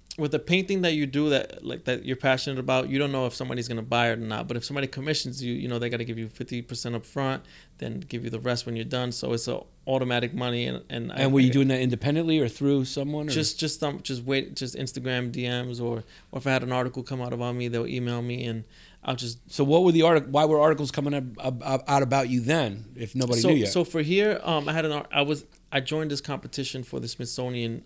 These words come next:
Speaker 1: um, the Smithsonian Museum, and I, I was a finalist there just based on my, my art. And I was, I was still living in the Bronx. I was, like, nineteen years old, and then so these people contacted me, and then, um,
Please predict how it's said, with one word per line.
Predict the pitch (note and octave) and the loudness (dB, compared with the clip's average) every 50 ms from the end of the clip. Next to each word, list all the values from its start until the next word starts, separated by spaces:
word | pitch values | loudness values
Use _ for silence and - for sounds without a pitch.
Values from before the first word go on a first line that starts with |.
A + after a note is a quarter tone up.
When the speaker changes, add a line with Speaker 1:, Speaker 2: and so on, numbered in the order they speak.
| - | -12
Speaker 1:
um, | - C3+ A#2 A2+ A2+ A#2 A#2 _ _ - _ - - - - _ _ _ _ | -10 -8 -8 -6 -8 -10 -12 _ _ -20 _ -20 -20 -20 -20 _ _ _ _
the | - - | -10 -8
Smithsonian | - - B2+ - - C3+ C3 B2+ B2 A#2+ | -6 -6 -6 -4 -2 -2 -2 0 -2 0
Museum, | A#2+ A#2+ A2+ A2+ A#2+ A#2 A2+ A2+ A#2 - - | -2 -2 -2 0 0 0 0 -2 -4 -8 -8
and | - B2+ B2 | -6 -4 -2
I, | A2+ A#2 - - | -2 -2 -4 -4
I | - - | -4 -2
was | A#2+ B2 A#2+ | -2 -2 -2
a | A#2 | -4
finalist | A#2 - C3+ B2+ B2+ B2 A#2 A2+ B2 B2 - | -4 -2 -2 -2 -2 -2 -4 -4 -6 -8 -8
there | - C3 B2+ - | -6 -6 -6 -4
just | - D3 C#3+ B2+ - _ | -4 -6 -6 -6 0 _
based | D#3 D#3 E3 D#3+ - | 2 2 2 0 -2
on | E3 D#3 | -2 -2
my, | C#3+ C3+ B2+ B2+ - - _ | 0 0 0 -2 -2 -6 _
my | - C3 B2 B2 | -6 -6 -4 -2
art. | A#2+ C3 C3 B2 - - | 0 0 0 0 0 -2
And | A#2+ A#2+ | -4 -2
I | A#2+ | -2
was, | A#2+ A#2+ A#2+ A#2+ A#2+ - - - - - - - | 0 0 0 -2 -4 -8 -14 -18 -20 -20 -10 -4
I | D3+ | -2
was | D3+ C#3+ | -2 -2
still | - - G3+ | 2 2 2
living | G3+ G3 F#3 | 4 4 2
in | F3+ E3 | 2 0
the | D#3 | 0
Bronx. | C3+ C3 C#3 C#3 C#3 C#3 B2+ | 0 0 0 0 0 -2 -2
I | C#3 C3 | 0 0
was, | C3+ C3+ C3 | 0 0 0
like, | C3+ B2+ B2 A#2+ | 0 0 0 0
nineteen | B2+ B2 B2 B2+ B2 - C3 B2 | -2 -2 -2 -2 -4 -6 -6 -4
years | B2 B2 A#2+ A#2+ | -4 -4 -2 -2
old, | A#2+ A#2+ A#2+ A#2+ - | 0 0 0 -2 -2
and | C3 B2+ A#2+ | -4 -4 -2
then | A#2 A#2 A#2 A#2 - - _ - - - - - _ _ _ _ _ | -2 -2 -4 -6 -8 -16 _ -20 -20 -20 -20 -20 _ _ _ _ _
so | - - - C#3 C3 | -6 -2 0 0 -2
these | F2+ - D3 E3 E3 - | 0 0 0 0 0 -2
people | - - C#3 B2+ C3 C3 A#2+ | -2 -4 -6 -2 -4 -6 -6
contacted | - - B2+ A#2+ A#2 - A#2+ A#2 A#2 - C3 C3 | -4 -6 -6 -6 -4 -4 -4 -4 -4 -8 -8 -6
me, | B2 A#2+ A#2+ B2 | -6 -6 -4 -4
and | B2 A#2+ A#2+ A#2+ | -6 -6 -6 -6
then, | A#2 A#2+ B2+ B2 - - | -6 -6 -6 -8 -8 -8
um, | B2+ A#2+ A#2 B2 - D#2+ - - | -8 -8 -6 -6 -8 -10 -12 -16